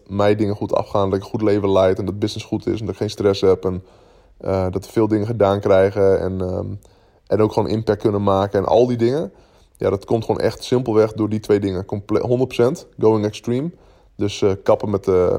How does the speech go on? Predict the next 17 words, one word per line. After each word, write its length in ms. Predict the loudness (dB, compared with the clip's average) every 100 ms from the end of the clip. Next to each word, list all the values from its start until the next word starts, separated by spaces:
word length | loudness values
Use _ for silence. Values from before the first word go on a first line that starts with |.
| -4
met 160 | 0
alles 260 | 2 2 2
wat, 220 | -2 0
eh, 280 | 0 0 -4 -12 _
wat, 320 | _ -4 -4 -2
eh, 200 | -2 -2 -6
wat 120 | -6
je 80 | -4
opfokt. 400 | -2 0 0 0
En 220 | -6 -6
twee 260 | 2 2
is 180 | 2 -2
internetfasting. 720 | -6 -6 -6 -2 -4 -4 -8
En 120 | -8 -4
die 140 | -2
twee 200 | 0 0
principes, 600 | 0 -4 -4 -4 -6 -10